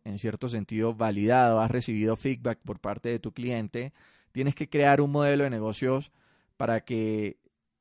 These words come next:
para que definas realmente cómo vas a crear tu negocio.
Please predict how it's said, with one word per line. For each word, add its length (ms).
para 200
que 320
definas 480
realmente 600
cómo 320
vas 120
a 80
crear 460
tu 120
negocio. 460